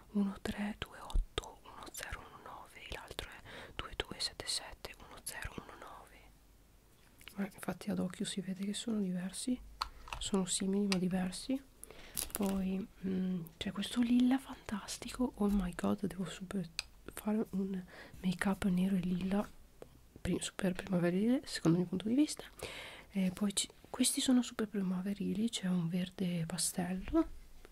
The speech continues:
pastello. Poi finalmente un ombretto rosso, non è proprio il rosso che intendo io, però un po' sul magenta. Poi ci sono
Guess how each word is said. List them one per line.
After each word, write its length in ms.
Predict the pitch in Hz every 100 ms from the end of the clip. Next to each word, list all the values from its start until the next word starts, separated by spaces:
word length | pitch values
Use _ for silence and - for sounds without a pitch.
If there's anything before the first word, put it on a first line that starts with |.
| - -
pastello. 580 | - - 165 180 208 240 - - - - - - - - - - - -
Poi 160 | - 208
finalmente 600 | - 202 190 185 196 196
un 80 | 180
ombretto 360 | 175 180 -
rosso, 480 | 180 170 180 - 285 - - - - - - - - - - - -
non 200 | 196 185
è 80 | 185
proprio 300 | 175 165 170
il 60 |
rosso 240 | 165 165 180
che 120 | 180
intendo 380 | 175 165 175 180
io, 180 | 208 277
però 220 | - 180 - - - - - - -
un 100 | 185
po' 180 | 180 175
sul 200 | 160 175
magenta. 640 | 170 165 170 165 160 - - - - - - - - - - - - - - - - - - - - - -
Poi 100 | 262
ci 140 | -
sono 500 | - 254 208 202 196